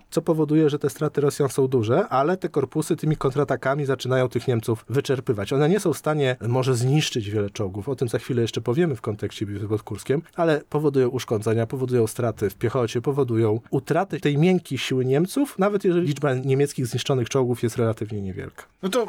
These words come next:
Speaker 2: z tego, co mówisz, y, że już wcześniej potężne radzieckie siły uderzają na te niemieckie korpusy, no to w takim razie skąd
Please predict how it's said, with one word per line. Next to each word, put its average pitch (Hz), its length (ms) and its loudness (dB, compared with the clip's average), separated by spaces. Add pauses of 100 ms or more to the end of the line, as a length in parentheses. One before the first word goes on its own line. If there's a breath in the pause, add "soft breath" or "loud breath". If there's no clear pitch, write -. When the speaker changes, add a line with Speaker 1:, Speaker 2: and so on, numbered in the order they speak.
Speaker 2:
z - 200 -6
tego, 175 220 -4
co 180 120 -2
mówisz, 160 260 0
y, 139 320 -2
że 143 340 2
już 139 180 -4
wcześniej 123 560 -2
potężne 131 420 0
radzieckie 107 340 -4
siły 107 360 0 (120)
uderzają 113 400 0
na 107 320 0 (100)
te 110 100 -6
niemieckie 110 320 -2
korpusy, 113 460 -4 (140)
no 151 60 -4
to 190 100 -6
w - 40 -10
takim 196 200 -2
razie 190 340 0
skąd - 460 -2